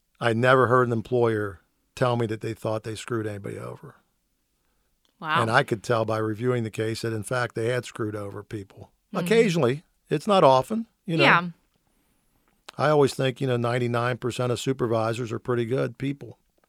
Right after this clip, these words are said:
Speaker 1: It's the one percent
Speaker 2: Mm-hmm.
Speaker 1: that spoils the broth. It's the one percent that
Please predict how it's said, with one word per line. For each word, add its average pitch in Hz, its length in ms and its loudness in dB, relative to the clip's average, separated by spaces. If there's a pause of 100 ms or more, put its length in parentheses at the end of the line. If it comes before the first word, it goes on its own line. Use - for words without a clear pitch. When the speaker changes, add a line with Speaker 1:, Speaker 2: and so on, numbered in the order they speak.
(480)
Speaker 1:
It's 120 200 -4
the 123 100 -2
one 123 220 -2
percent 151 460 -4 (520)
Speaker 2:
Mm-hmm. 180 580 -8 (140)
Speaker 1:
that 113 140 -6
spoils 117 380 0
the 117 40 -4
broth. 113 320 0
It's 135 160 -4
the 131 80 -2
one 123 220 0
percent 120 460 -4
that 120 140 -6